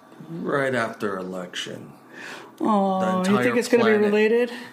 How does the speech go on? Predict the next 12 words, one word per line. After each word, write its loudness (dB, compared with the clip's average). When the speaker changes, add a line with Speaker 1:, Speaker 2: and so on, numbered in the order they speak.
Speaker 1:
I -4
think -2
the -2
entire -2
planet's -4
gonna -2
be -8
cured -8
of 0
Speaker 2:
Suddenly. 4
Speaker 1:
every 0
disease, -4